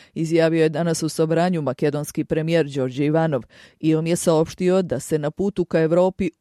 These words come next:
utopilo ili vodi kao nestalo tri hiljade šestotina devedeset pet izbjeglica. Danas se utopilo jedanaest ljudi, a sedam spašeno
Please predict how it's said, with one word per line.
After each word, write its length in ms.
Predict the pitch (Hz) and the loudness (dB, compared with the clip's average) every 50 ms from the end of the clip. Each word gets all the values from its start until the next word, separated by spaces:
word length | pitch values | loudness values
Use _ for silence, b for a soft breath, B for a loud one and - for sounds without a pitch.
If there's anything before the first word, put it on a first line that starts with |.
| _ _ _ | _ _ _
utopilo 680 | - 196 - - 160 147 - _ - 185 190 196 208 - - | -6 -6 -2 0 0 0 0 _ -2 0 0 0 0 0 -2
ili 200 | - 147 147 156 | -4 -2 -2 -2
vodi 320 | 147 147 175 180 185 190 | 0 2 0 2 2 0
kao 240 | 180 - 190 185 185 | -2 -2 -2 -2 -2
nestalo 480 | 180 160 151 170 - - - 143 147 139 | -2 -2 -4 -6 -6 -6 -4 -4 -4 -4
tri 320 | - - - 185 208 202 | -6 -4 -4 -2 -2 -4
hiljade 460 | 185 - - 196 190 185 180 160 156 - | -4 -4 -2 0 0 0 0 0 -2 -4
šestotina 800 | - - - 190 180 175 - - - 180 170 - 185 170 165 156 | -6 -6 -4 -4 -4 -4 -4 -2 -2 -2 -2 -2 -4 -4 -2 -2
devedeset 540 | 151 156 147 151 151 147 147 - - 143 - | -2 -2 0 0 0 -2 -2 -4 -8 -8 -4
pet 280 | - 175 170 160 - 185 | -2 -2 -2 -2 -2 -4
izbjeglica. 640 | 151 151 135 151 147 123 147 143 - - 170 139 127 B B B B B B - | -4 -4 -2 -4 -2 -2 -4 -4 -2 -2 -4 -4 -4 B B B B B B -6
Danas 380 | 160 160 180 190 196 196 175 | 0 2 2 2 2 0 0
se 140 | - - 170 | -2 -2 -2
utopilo 500 | 160 156 - 175 170 160 - 170 170 165 | -2 0 2 0 2 2 2 2 2 4
jedanaest 640 | 165 165 165 160 175 180 180 175 160 156 - - | 4 4 2 2 2 2 2 0 -2 -2 -4 -4
ljudi, 280 | 180 185 185 175 175 165 | -2 -2 0 2 2 2
a 60 | 160 | 2
sedam 360 | 160 - - 196 190 180 165 | 0 -2 -4 -4 -2 -2 -4
spašeno 640 | 156 - - - 180 180 185 - - 196 175 175 160 | -6 -6 -2 0 0 2 0 0 -4 -4 -4 -4 -4